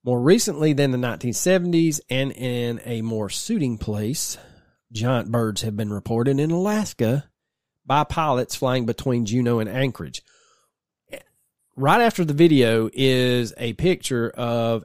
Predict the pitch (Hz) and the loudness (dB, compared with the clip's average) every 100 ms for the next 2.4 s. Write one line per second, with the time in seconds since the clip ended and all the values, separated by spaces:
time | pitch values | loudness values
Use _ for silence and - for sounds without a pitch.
0 | - 110 113 104 - - 262 302 - - | -8 -6 -4 -6 -8 -4 -4 -2 -4 -2
1 | 110 - 160 156 131 - 117 104 - 117 | -2 0 2 2 2 2 2 0 -4 -4
2 | 107 101 101 | -4 -6 -8